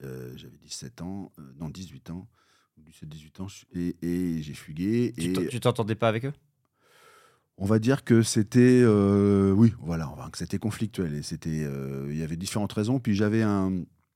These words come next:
Speaker 1: une personnalité qui faisait que j'avais des, j'avais trois frères et sœurs. Et en fait, à la maison, il y avait un espèce de, d'ambiance où, où, où je pouvais, où je comprenais qu'a priori, c'était moi la source des, des divers conflits et des tensions.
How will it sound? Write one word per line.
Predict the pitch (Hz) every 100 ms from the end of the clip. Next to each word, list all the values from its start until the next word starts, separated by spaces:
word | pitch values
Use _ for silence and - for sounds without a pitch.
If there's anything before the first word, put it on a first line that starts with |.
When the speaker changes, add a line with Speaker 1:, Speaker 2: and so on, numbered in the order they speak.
| _ _ _ _ _ - - - _
Speaker 1:
une | 87
personnalité | 95 85 95 92 85 104
qui | 95 90
faisait | 82 95 101
que | - 92
j'avais | 90 92 87
des, | 85 101
j'avais | 90 95 92
trois | 90 - 101
frères | 107
et | 101
sœurs. | - 113 127 127 120 - _ _ _
Et | 92 104 104 104
en | 87
fait, | 87 104 101
à |
la | 85
maison, | 82 87 98 107
il | 107
y | 87
avait | 76 80
un | 80 71 71 73
espèce | 82 - 92 92 - 64
de, | 60 60 60 58 60
d'ambiance | 62 78 78 90 95 -
où, | 85 76 73 -
où, | 69 76 -
où | 95
je | 92
pouvais, | - 107 113 123 107 - -
où | 90
je | 95
comprenais | - 123 - 117 127
qu'a | 135 92
priori, | - 95 104
c'était | 117 98 87
moi | 92 107
la | 82
source | - 110 101 87
des, | 78 82 76
des | 69 78
divers | 80 92 85 -
conflits | 87 - 98 95
et | 80
des | 73
tensions. | 80 85 - 117